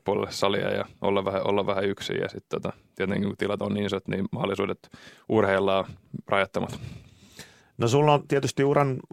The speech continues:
Speaker 2: varrelta löytyy myös kokemusta muualta. No I F K:sta tossa niin kuin kotimaan liigasta, mutta sitten myös Pohjois-Amerikan vuodet siitä Winnipegissä ja myös tietysti A H L:n puolelta. Mut missä roolissa toi Polte on ollut niinä aikoina, kun et oo Tampereella kiekkoilla?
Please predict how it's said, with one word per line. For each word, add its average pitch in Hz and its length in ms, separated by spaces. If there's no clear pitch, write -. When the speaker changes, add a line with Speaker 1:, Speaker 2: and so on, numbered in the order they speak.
Speaker 2:
varrelta 123 400
löytyy 120 300
myös 120 180
kokemusta 120 480
muualta. 92 600
No 107 100
I 113 180
F - 120
K:sta - 280
tossa 101 280
niin 104 140
kuin 104 120
kotimaan 113 480
liigasta, 101 420
mutta 98 240
sitten 107 300
myös 110 180
Pohjois-Amerikan 98 800
vuodet 90 280
siitä 95 240
Winnipegissä 95 640
ja 98 120
myös 107 180
tietysti 117 280
A 120 140
H - 20
L:n 107 260
puolelta. 107 320
Mut 101 80
missä 127 240
roolissa 113 540
toi 107 200
Polte 117 400
on 101 140
ollut 101 200
niinä 107 280
aikoina, 95 380
kun 101 240
et - 300
oo 107 160
Tampereella 110 580
kiekkoilla? - 540